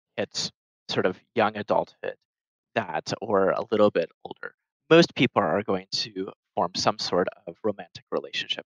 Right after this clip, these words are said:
as they're going through life. And the teenage years are really when people start to figure that out for the first time, uh,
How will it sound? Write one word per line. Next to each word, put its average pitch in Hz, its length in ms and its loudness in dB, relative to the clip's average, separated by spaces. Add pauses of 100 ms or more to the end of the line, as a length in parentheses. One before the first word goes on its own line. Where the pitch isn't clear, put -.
(100)
as 104 300 0
they're 87 340 0 (380)
going 90 200 2
through - 420 -20
life. - 180 -16 (500)
And 127 140 2
the 143 80 6
teenage - 420 4
years 101 280 6
are 104 220 2
really 107 200 0
when 92 200 -4 (100)
people 98 260 0
start 101 300 6 (100)
to 92 240 2 (260)
figure 95 280 4
that 87 200 6
out - 220 0 (160)
for 107 80 0
the 87 80 2
first - 400 2
time, - 260 -14 (460)
uh, 92 160 6